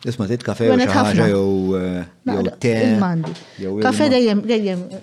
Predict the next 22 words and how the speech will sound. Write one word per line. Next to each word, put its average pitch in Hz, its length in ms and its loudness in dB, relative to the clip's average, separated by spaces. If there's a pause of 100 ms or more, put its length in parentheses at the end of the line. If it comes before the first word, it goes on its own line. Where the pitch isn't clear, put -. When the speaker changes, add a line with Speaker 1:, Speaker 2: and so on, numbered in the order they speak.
(120)
Speaker 2:
lesta 175 220 -6
Speaker 1:
Kafe, 175 180 0
Speaker 2:
kafe. - 180 -6
Speaker 1:
kafe - 140 0
għandek 95 240 -2
Speaker 2:
Hawn, 98 120 0
Speaker 1:
hemmhekk? 123 340 0
Speaker 2:
iva, 110 180 -2
Speaker 1:
All 98 60 0
right, 90 100 -2
Speaker 2:
għandi. 92 80 -2
Speaker 1:
all 95 140 -2
right, 92 160 -8
it's - 80 -12
sorted. - 260 -4
Speaker 2:
Thank 165 100 -10
you. 180 120 -10 (500)
Speaker 1:
Għaddu 117 240 -2
li 107 80 0
espresso 123 460 -4
ieħor. 101 300 0 (1160)
Wara, 85 300 -8